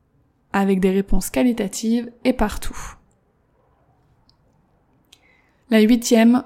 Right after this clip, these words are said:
bonne pratique. Tu vas collecter un maximum de témoignages et tu vas bien évidemment les partager régulièrement. Ça aussi, c'est gratuit et tellement bénéfique pour ton business.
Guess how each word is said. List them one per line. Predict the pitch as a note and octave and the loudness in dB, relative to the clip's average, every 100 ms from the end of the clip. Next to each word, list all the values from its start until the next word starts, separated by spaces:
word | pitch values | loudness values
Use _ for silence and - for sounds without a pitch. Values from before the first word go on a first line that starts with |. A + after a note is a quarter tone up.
| - | -2
bonne | G3 G#3+ G#3+ | 2 4 2
pratique. | - G3+ - - - - _ _ _ _ _ | 0 -4 -6 -12 -14 -20 _ _ _ _ _
Tu | - B3 | -4 0
vas | B3+ | 0
collecter | C4 B3+ A#3+ A#3+ A#3 A#3+ A#3+ | 2 2 2 0 -2 -2 0
un | A3 | 2
maximum | C4 C4 C4+ A#3+ B3 | 2 0 0 2 4
de | A3 | 2
témoignages | G3 A3 G3+ F3+ F3+ G3 - _ _ | 2 0 0 -2 -4 -8 -10 _ _
et | B3 | -2
tu | A#3+ G#3+ | 0 -2
vas | G3 G#3 G#3 - | -2 -4 -6 -8
bien | G3+ | -4
évidemment | G3+ G3 F#3 G#3+ | -4 -4 -2 -2
les | F#3 | -2
partager | - G3 - G3+ A#3 | -4 -4 -2 0 0
régulièrement. | G3 G#3 G3+ F#3 - - - - - _ | 0 -2 -2 -4 -8 -12 -20 -20 -20 _
Ça | - D4+ | -2 0
aussi, | C4 C4 C4 - | 0 2 0 0
c'est | - | -2
gratuit | A#3+ A#3+ A#3+ A#3 A3+ - | 0 0 0 -2 -2 -2
et | C4 | 0
tellement | B3+ A#3+ B3+ | 2 4 2
bénéfique | A3+ A#3 A3+ A#3+ A#3+ - | 4 2 2 -2 -6 -6
pour | A#3 | -4
ton | - A3 | 0 0
business. | G3+ F#3+ - - | 0 -4 -10 -16